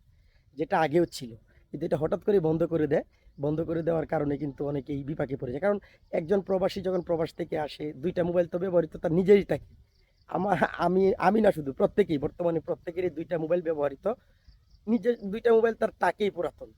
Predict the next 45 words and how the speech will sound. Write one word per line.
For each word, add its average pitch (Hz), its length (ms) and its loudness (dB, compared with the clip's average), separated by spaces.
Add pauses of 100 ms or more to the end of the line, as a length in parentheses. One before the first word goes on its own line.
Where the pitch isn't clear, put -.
(260)
তো 180 80 -2
একটা 214 200 -2
মোবাইল 208 200 0
যদি 202 160 -10
সে 196 120 -6
নয়া-, 180 360 0
নতুন 170 340 -4
নিয়ে 165 260 0
আসতে 151 280 -4
নাই 147 340 2
পারে, 139 300 -4 (460)
তাহলে 180 280 4
কী 190 120 -2
লাভটা 156 320 0
হলো 127 140 -6
বলেন? 139 240 -2 (480)
অনেকেই 175 300 2
তো 156 140 -6
আছে, 139 140 -6
আত্মীয়স্বজন 139 540 -6
আছে, 139 280 -10
প্রিয়জন 139 440 -8
আছে, 135 240 -10
অনেকের 135 300 -8
জন্য 139 140 -4
মোবাইল 131 200 -6
নিয়ে 127 140 -4
আসতে 123 280 -12
হয়। 110 120 -20 (400)
তো 175 80 -2
এই 175 60 2
নিয়মটা 175 260 2
তারা 160 160 0
আবার 156 140 0
চালু 156 240 -4
করেছে। 165 280 -6
এখন 143 160 -6
থেকে 151 180 -6
আপনারা 151 300 -2 (340)
দুইটা 143 240 -2
ব্যবহৃত 143 460 -6
মোবাইল 147 280 -4
ফোন - 140 -4
এবং 147 160 -2
একটা 202 260 -6